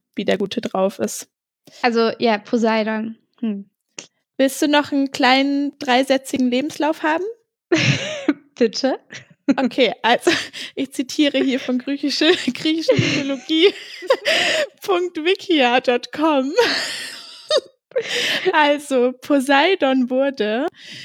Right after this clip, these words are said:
Speaker 1: wie seine Geschwister, mit Ausnahme von Zeus, von Kronos aufgefressen. Kronos
Speaker 2: Mhm.
Speaker 1: ist sein Vater,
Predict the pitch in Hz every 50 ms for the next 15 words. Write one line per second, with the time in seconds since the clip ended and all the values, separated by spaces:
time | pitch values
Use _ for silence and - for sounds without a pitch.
0 | - - - 277 277 311 302 311 277 262 254 247 247 240 - - - 285 320 -
1 | - - 233 240 247 247 240 - - 196 233 240 - 226 226 226 226 - 220 226
2 | - - 226 214 226 269 320 - - - - _ - - _ _ - - 269 247
3 | 254 247 247 - - 269 269 294 330 311 269 240 247 294 - - - - - -
4 | _ _ - 208 233 254 247 - - - 220 - - - 151 180 - - - 170
5 | 170 220 262 - _ _ _ _ _ _ _ _ _ _ _ _ _ _ - 269
6 | 247 262 294 320 330 - - 269 - - 277 254 247 247 - - 233 170 170 190
7 | - - 202 190 233 277